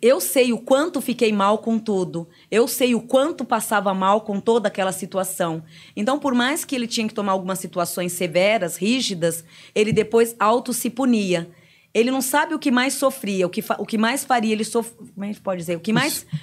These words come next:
Speaker 1: fazia ele sofrer? Ou a punição ali naquele momento, ou o arrependimento do que ele fez.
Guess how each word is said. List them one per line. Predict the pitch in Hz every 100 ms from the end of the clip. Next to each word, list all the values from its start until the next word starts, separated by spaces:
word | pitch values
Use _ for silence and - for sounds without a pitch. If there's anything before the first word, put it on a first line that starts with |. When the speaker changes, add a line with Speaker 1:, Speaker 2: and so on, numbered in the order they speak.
| -
Speaker 1:
fazia | 226 220 233
ele | 233
sofrer? | 226 240 - 190 170 165 - -
Ou | 208 240
a |
punição | 240 233 214 - 226
ali | 214
naquele | 196 196 196
momento, | 185 185 214 277 294 302 - _
ou | 202 254
o |
arrependimento | 240 240 233 226 208 208 226 240
do | 202
que | 220 226 220 -
ele | 208
fez. | 226 202 185 170 - -